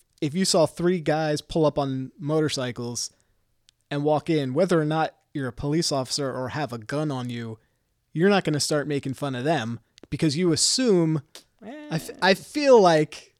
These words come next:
Speaker 2: I
Speaker 1: in a
Speaker 2: don't, I
Speaker 1: movie at least now.
Speaker 2: I honestly don't think if you went into certain parts of the United States,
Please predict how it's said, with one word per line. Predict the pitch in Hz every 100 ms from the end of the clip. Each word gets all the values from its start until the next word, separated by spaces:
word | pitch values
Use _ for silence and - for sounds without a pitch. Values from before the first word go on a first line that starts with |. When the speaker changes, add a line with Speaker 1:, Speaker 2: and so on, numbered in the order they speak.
| - -
Speaker 2:
I | - 220
Speaker 1:
in |
a | 226
Speaker 2:
don't, | 214
I | 262
Speaker 1:
movie | 220 180
at | 151
least | 151 147 -
now. | 165 147 135 131
Speaker 2:
I | 123 139
honestly | 139 151 156 170 143
don't | 135 131
think | 139 131
if | 123
you | 110 120
went | 117 117
into | 107
certain | 123 101 107
parts | 113 107 107
of | 101
the | 98
United | 101 98 98
States, | - 101 95 - -